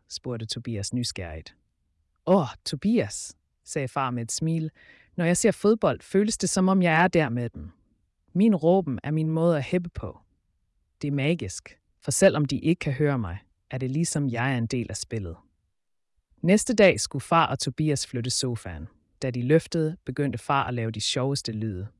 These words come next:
Uff. Ah. Hæ. Tobias kunne ikke holde sit grin tilbage. "Far, hvorfor laver du de lyde, når vi flytter sofaen?" Far lå og svarede, "Det er fordi, at når vi gør noget hårdt,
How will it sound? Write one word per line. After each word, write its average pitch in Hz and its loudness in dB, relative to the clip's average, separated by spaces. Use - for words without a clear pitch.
Uff. - -8
Ah. 143 2
Hæ. 175 0
Tobias 196 4
kunne 165 4
ikke 170 0
holde 151 2
sit 127 -8
grin 135 -2
tilbage. 113 -6
"Far, - 2
hvorfor 190 4
laver 190 10
du 170 2
de 151 0
lyde, 143 2
når 139 0
vi 113 -4
flytter 131 0
sofaen?" 120 -4
Far 143 0
lå 160 4
og 117 -2
svarede, 107 -2
"Det 170 6
er 180 6
fordi, 185 0
at 151 -2
når 139 -2
vi 127 -2
gør 151 4
noget 135 4
hårdt, 160 2